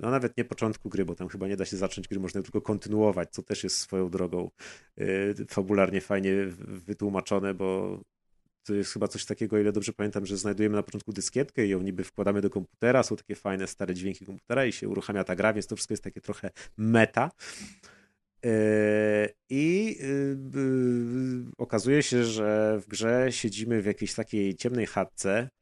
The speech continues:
E, naprzeciwko nas tylko świecą się oczy jakiejś postaci złowrogiej,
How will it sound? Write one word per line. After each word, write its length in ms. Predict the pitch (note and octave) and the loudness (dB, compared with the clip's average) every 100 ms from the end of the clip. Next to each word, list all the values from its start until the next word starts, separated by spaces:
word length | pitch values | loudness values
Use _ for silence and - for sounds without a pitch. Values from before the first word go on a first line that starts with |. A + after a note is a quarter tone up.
| _ _ _ _ _ | _ _ _ _ _
E, 160 | G#2 G2+ | -6 -2
naprzeciwko 500 | G2+ - A2+ - G#2+ | -2 -4 -10 -4 0
nas 300 | G2+ F#2+ - | 0 0 -4
tylko 300 | A2 A2 G#2 | -4 -2 -2
świecą 340 | - A2+ A2 | -2 -2 0
się 160 | G#2+ - | -2 0
oczy 300 | A#2+ - G#2+ | 0 2 0
jakiejś 280 | F#2 G#2 - | 2 -2 -6
postaci 840 | G#2+ - G#2 - G2 G2 F#2+ G2 | -10 0 0 0 -6 -4 -6 -6
złowrogiej, 880 | G2 F2+ G#2+ G2 G#2 F#2 G2+ C3+ D#3 | -6 2 2 4 2 4 2 2 -2